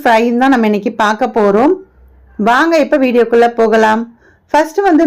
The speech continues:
மிளகு ரசம் செய்யறதுக்கு ஒரு மிக்ஸி கப்பு இல்லைன்னா இந்த மாதிரி ஒரு பிளேட் எடுத்து வச்சுக்கோங்க. இப்ப இதுல ரெண்டு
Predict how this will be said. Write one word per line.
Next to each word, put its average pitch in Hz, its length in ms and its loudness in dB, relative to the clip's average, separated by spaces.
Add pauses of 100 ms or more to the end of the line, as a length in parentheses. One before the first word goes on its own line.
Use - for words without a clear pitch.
மிளகு 262 320 2
ரசம் 277 320 0
செய்யறதுக்கு 226 500 0 (120)
ஒரு 226 160 2
மிக்ஸி 233 340 -4
கப்பு 240 240 0
இல்லைன்னா 233 320 0
இந்த 233 160 0
மாதிரி 208 220 2
ஒரு 208 160 -2
பிளேட் 226 300 2
எடுத்து 196 220 -2
வச்சுக்கோங்க. 196 480 -2 (1000)
இப்ப 285 280 0
இதுல 320 240 2
ரெண்டு 330 220 2